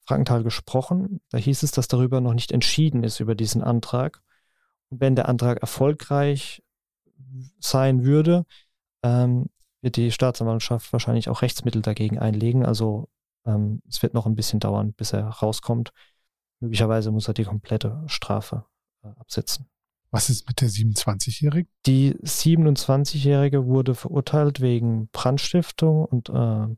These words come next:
Speaker 1: Beihilfe zur Brandstiftung. Und sie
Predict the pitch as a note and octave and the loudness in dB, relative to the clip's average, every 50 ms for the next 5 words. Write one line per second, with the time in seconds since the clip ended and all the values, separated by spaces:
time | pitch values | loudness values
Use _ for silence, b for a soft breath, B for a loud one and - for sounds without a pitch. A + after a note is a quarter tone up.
0 | - _ _ A2+ B2 B2+ A#2+ C#3+ D#3+ D3+ - D#3 D3+ C#3+ - _ _ _ - - | -10 _ _ 0 2 4 4 4 2 2 2 0 0 0 -4 _ _ _ -6 0
1 | - C#3 C#3 C3+ C3 C3+ C3+ - _ _ _ _ - C3 C#3 - - - D3 C#3 | 2 2 4 4 2 0 -2 -6 _ _ _ _ -2 0 0 0 0 -2 -2 -2
2 | - - - C#3+ C#3+ D3 C#3+ - _ _ _ _ _ _ _ _ _ _ _ _ | 0 0 2 2 2 0 -2 -6 _ _ _ _ _ _ _ _ _ _ _ _
3 | _ _ _ - A#2+ A2+ A#2 A2+ A2+ A#2 - - - - _ _ _ _ _ - | _ _ _ 0 2 2 2 2 2 0 -2 -6 -12 -18 _ _ _ _ _ -6
4 | - - B2 A#2+ A#2 A#2 - | -2 0 2 2 2 2 0